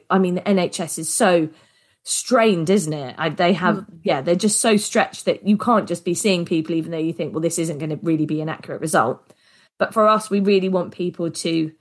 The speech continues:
Speaker 1: engage with us. If they've, if they've taken that big step, and for some people it's a massive step, just to call or to email to book, we don't want to just be saying, "Nah, come back later."
Speaker 2: Yeah, no, I think that, that's kind of one of the selling points of the service, really, isn't it?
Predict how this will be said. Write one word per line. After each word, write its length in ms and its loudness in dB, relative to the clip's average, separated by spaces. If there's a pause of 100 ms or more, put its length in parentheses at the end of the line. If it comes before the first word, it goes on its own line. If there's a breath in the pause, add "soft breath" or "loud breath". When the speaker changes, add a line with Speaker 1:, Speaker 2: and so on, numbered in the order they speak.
(140)
Speaker 1:
engage 440 4
with 100 0
us. 160 -2
If 80 -2
they've, 240 0
if 160 -2
they've 140 0
taken 340 -2
that 160 -6
big 180 -4
step, 360 -6
and 80 -4
for 100 -6
some 160 2
people 200 -2
it's 140 -6
a 40 -2
massive 360 -2
step, 320 -10
just 240 -4
to 80 -8
call 300 -2
or 80 -4
to 200 -10
email 300 -6
to 120 -14
book, 420 -4 (420)
we 120 4
don't 260 4
want 200 4
to 80 -4
just 300 0
be 80 0
saying, 300 0
"Nah, 160 -6 (100)
come 160 -2
back 140 0
later." 420 -6 (160)
Speaker 2:
Yeah, 440 2 (120)
no, 140 0
I 360 2
think 240 -2
that, 340 0
that's 400 0
kind 200 2
of 100 0
one 140 0
of 120 0
the 60 -4
selling 340 -2
points 280 -8
of 100 -14
the 80 -8
service, 440 -2
really, 260 -4
isn't 200 -4
it? 180 -4